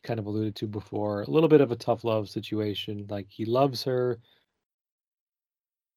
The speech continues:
as a way that you love somebody when you,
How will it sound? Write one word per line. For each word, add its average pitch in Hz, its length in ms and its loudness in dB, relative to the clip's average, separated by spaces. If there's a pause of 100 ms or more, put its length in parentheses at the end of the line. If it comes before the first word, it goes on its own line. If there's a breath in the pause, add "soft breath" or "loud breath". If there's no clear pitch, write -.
as 127 180 0
a 123 80 2
way 117 260 2
that 117 220 -2
you 110 160 -2
love 107 260 0
somebody 104 500 -2
when 101 340 -6
you, 98 540 -4